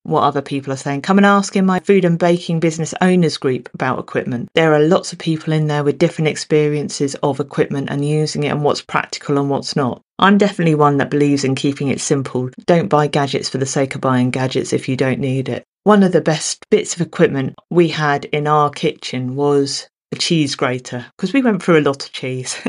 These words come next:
<laughs> Cheese went with lots of things. It went with sandwiches, it went with lunches, it went with scones.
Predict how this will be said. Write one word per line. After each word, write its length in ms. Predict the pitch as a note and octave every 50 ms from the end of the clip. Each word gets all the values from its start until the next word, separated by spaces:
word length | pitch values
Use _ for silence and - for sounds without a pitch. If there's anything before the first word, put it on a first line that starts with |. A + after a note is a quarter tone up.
| G#3 G3 -
<laughs> 280 | - - - - _ -
Cheese 300 | - - A#3+ A#3 A#3+ -
went 160 | G3 F#3 -
with 160 | D#3+ D#3+ C3
lots 400 | C#3 C3+ C3+ D3 C#3 - - -
of 100 | C#3+ C#3+
things. 300 | - C#3+ C#3 C#3+ C#3+ -
It 80 | A#2+ F2+
went 100 | A2+ A2
with 120 | A#2+ -
sandwiches, 680 | - - A#3 A#3+ B3 B3 A#3+ A#3+ A#3+ A#3+ B3+ A#3+ G#3+
it 100 | G3+ -
went 220 | - C#3+ C3+ A#2+ G#2
with 180 | C3 B2+ B2
lunches, 840 | - F#3 G#3+ A3+ A3+ G#3 G3+ - - B3 A#3 A3+ A3+ A3+ A#3 A3 - F3
it 100 | C3+ -
went 220 | C#3+ C#3 C3+ A#2
with 220 | - C3+ C3 C3 -
scones. 800 | - - - - - - A#3 A3+ A3 A3 A3 G#3+ G#3+ G#3+ G#3+